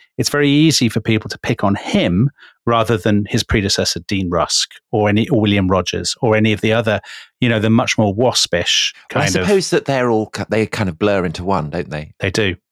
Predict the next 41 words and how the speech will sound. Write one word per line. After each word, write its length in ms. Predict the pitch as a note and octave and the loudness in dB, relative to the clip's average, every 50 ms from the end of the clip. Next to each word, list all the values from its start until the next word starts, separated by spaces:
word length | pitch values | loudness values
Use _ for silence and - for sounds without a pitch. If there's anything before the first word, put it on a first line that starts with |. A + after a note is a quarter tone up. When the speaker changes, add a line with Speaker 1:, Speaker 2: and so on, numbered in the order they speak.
| - | -6
Speaker 1:
They 100 | - A2+ | -4 -2
do. 280 | G#2+ - A2+ G2+ G2+ A2 | 0 0 0 0 0 0
And 140 | D#3+ F3+ E3+ | 0 0 0
Kissinger 320 | - A3 - E3 C3+ - | 0 0 2 0 0 0
courted 320 | - D3 C3+ A#2+ G#2 G#2+ | 2 2 2 2 2 0
the 60 | G#2+ A#2 | 2 2
media 320 | A#2+ C3 C3 G#2+ A#2 G#2+ | 2 2 2 2 2 2
in 60 | G#2 | 2
a 60 | G#2+ | 4
way 160 | A2 A2 G#2+ G#2+ | 2 2 2 0
they 160 | G#2 G2 G2+ | 0 0 0
didn't. 460 | F#2 A#2 G#2+ - - - - - - - | 0 0 -2 -2 -4 -8 -8 -8 -6 -4
Speaker 2:
I 60 | A2 | -2
wouldn't 240 | B2 D3+ C#3 A#2 - | 0 0 0 0 -2
say 260 | - - C3 B2 A#2 | 0 0 0 2 2
it's 160 | F2+ - - - - | 0 0 -2 -4 -2
anti-Semitism 800 | B2+ B2 G#2+ - - - C3 A2+ A2 - - A2+ - - G2+ G2 | -4 -4 -2 -2 -2 0 0 0 0 0 0 0 0 0 0 0
in 100 | F#2+ G2 | 0 0
itself, 800 | F2 - - - - - - - - D3 - D#2+ D#2+ - - | -2 -4 -4 -6 -4 -2 -2 0 0 0 0 0 -2 -2 -4
uh, 80 | - - - - | -6 -6 -4 -4
but 140 | - A3+ F#3+ | -4 -4 -4
it, 120 | - - - | -4 -4 -4
but 140 | - F#2+ | -6 -4
he's 180 | E2 G#2 A2 - | -2 -2 0 0
such 200 | - B2 - - | 0 -2 -4 -4
a 40 | G2+ | -6
distinctive 440 | - E2+ - - A2 - - F2 - | -4 -4 -4 -2 -4 -4 -6 -8 -6
figure 300 | - G#2 G2 - E2 B1+ | -4 -4 -2 -2 -2 -4
with 140 | D#2 D#2 | -4 -4
his 260 | - E2+ D#2 - - - _ _ - - - _ _ _ _ _ _ _ | -4 -6 -6 -6 -6 -10 _ _ -20 -20 -20 _ _ _ _ _ _ _
gravelly 400 | - E2+ F2 F2 E2 E2+ D#2+ D#2+ | -6 -4 -4 -4 -4 -4 -4 -4
German 340 | D#2 - F2+ F2 D#2 D#2+ D#2+ | -4 -2 -2 -2 -2 -4 -4
voice. 500 | - - F2+ F2 D2 - - - - - - | -2 0 0 0 0 -2 -6 -10 -12 -12 -8
Speaker 1:
He 140 | - A#2+ | -4 -2
Speaker 2:
He, 60 | A2+ G#2 | -2 0
Speaker 1:
is. 140 | F#2 G#2+ | 0 -2
Speaker 2:
he 60 | A#2+ B2 | -2 0
just 140 | - A2+ | 0 -2
Speaker 1:
It 40 | A#2+ | -2
Speaker 2:
stands 300 | A2 A2 G2 F#2+ F#2 E2+ | -2 -2 -4 -4 -4 -2
out. 320 | G2 F2 E2 D#2 - - | -2 -2 -4 -4 -6 -8